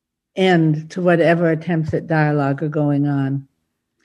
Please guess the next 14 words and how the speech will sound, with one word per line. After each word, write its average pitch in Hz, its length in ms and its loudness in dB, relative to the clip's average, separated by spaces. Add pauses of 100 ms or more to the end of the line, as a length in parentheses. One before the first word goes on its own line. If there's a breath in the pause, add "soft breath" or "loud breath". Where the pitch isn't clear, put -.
(340)
So 180 260 2
the 170 320 0
first 247 500 0
skill 180 340 4
is 180 300 -2
that 196 200 2
ability 190 760 0
to 170 180 -10
look 202 260 -4
within 190 320 -2
oneself 175 480 -4
and 175 160 -8
say 175 160 -2
what 170 360 -4